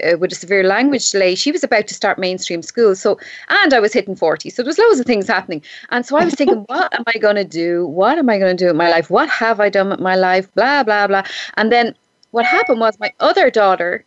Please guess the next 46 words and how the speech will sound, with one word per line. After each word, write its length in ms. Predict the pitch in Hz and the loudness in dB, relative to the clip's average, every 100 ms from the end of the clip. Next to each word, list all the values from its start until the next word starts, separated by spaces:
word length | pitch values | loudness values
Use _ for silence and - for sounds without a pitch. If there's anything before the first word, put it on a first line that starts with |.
| - | -6
got 160 | 208 | -4
to 80 | - | -6
this 180 | 196 190 | -12 -4
awkward 400 | 196 208 - 196 | 0 0 0 -4
milestone 680 | 190 190 180 - 170 160 170 - | 0 0 -2 -4 -4 -4 -6 -4
of 300 | 170 160 - _ | 0 0 -4 _
her 220 | - 185 | -4 -4
first 500 | - 151 - - - | -4 -4 -4 -8 -12
period. 580 | - 415 381 202 - - - - - | 0 0 2 0 -4 -12 -18 -18 -14
So 160 | - 233 | -2 0
this 320 | 202 415 - | 2 0 2
was 180 | 359 - | -2 0
the 140 | 226 | 0
kind 360 | 220 - 240 226 | 0 -4 -2 -2
of 80 | 208 | 0
thing 220 | 233 202 | -2 0
that 200 | 170 - | -2 -2
made 240 | 202 208 | 0 0
me 120 | 196 190 | 0 -4
kind 220 | - 196 | -2 -2
of 60 | |
go, 160 | 190 180 | 2 2
"Oh 140 | - 262 | 2 4
my 160 | 262 | 4
God, 260 | 254 262 262 | 2 0 0
the 80 | - | -4
poor 320 | - 294 262 - | 0 0 0 -2
girl." 300 | 254 285 254 | 0 4 2
I 40 | |
felt 200 | 262 262 | 2 0
sorry 280 | - 233 233 | 0 2 2
for 160 | 254 220 | 2 0
her. 60 | 196 | 0
So 160 | 220 | 0
I 60 | 214 | 0
said, 180 | 202 190 | 0 0
"Right, 200 | 196 - | 0 0
I'm 120 | 294 | 0
gonna 140 | 330 | -2
buy 260 | 190 190 202 | 0 0 0
her 120 | 185 | -2
something 400 | - 180 170 170 | -6 -10 -10 -10
really 300 | 269 311 202 | -8 -6 -4
nice 420 | 190 196 196 196 | -2 -2 -2 -4
that 140 | - - | -6 -4
will, 140 | 170 | -4